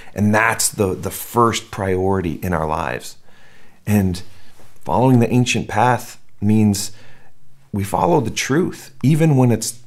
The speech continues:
unpopular. You know, at the beginning of this month, we, we joined in with the other brethren in Christ churches in our church network and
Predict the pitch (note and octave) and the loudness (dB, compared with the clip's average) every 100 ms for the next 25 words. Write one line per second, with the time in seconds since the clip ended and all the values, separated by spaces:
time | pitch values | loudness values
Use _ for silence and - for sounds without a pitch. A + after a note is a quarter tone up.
0 | - - G2+ A#2 - F#2+ A2 F2 D#2 - | -18 -4 0 0 -2 -4 -4 -6 -6 -10
1 | - - - - - - - G#2 - - | -12 -16 -18 -14 -14 -12 -8 -8 -4 -6
2 | - - - - A2 A2 G#2 G#2+ C#3+ C#3 | -6 -10 -12 -4 -2 2 2 6 6 6
3 | A#2 A2 A2 A#2 A2 - G#2+ G2+ F#2+ F#2+ | 4 4 4 4 4 0 -2 0 0 -4
4 | - - - - G2+ G#2 F#2+ D#2+ - - | -14 -16 -14 -4 0 2 2 -2 -6 -10
5 | - - - B2+ G#2+ A2 A2+ A#2 A2 F2+ | -12 -18 -10 -2 2 4 6 6 6 2
6 | F#2 G#2+ A2 G#2 F#2+ G#2 G#2+ G2+ F#2 - | 2 4 6 4 4 4 4 2 0 0
7 | G2 G2 - G#2 G#2 F#2 F2 F2+ E2 - | 0 0 0 0 2 0 0 0 0 -4
8 | F#2+ F#2+ F#2+ - F#2 D#2+ F#2 F#2 | -2 0 0 0 -2 0 -2 -2